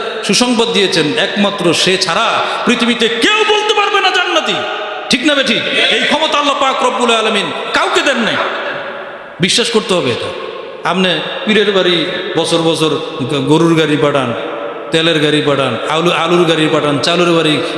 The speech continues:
চাউলের গাড়ি পাঠান, ওখানে লক্ষ লক্ষ, লাখ লাখ, কোটি কোটি টাকা খরচ করেন।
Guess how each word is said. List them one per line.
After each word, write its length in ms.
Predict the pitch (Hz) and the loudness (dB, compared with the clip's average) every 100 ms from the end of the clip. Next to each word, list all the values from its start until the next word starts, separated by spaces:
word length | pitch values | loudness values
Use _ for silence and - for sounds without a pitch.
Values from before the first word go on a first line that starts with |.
| - | -2
চাউলের 300 | 170 185 180 | 0 2 4
গাড়ি 200 | 170 156 | 2 2
পাঠান, 220 | 151 143 | 2 2
ওখানে 260 | 170 185 214 | 2 2 4
লক্ষ 280 | 202 190 196 | 2 2 0
লক্ষ, 160 | 180 | 0
লাখ 240 | 170 180 185 | 0 0 0
লাখ, 120 | 180 - - - 175 | 0 -2 -6 -4 0
কোটি 160 | 180 | 2
কোটি 180 | 196 185 | 4 4
টাকা 180 | 185 175 | 4 2
খরচ 260 | 170 170 | 2 2
করেন। 220 | 160 139 | 2 0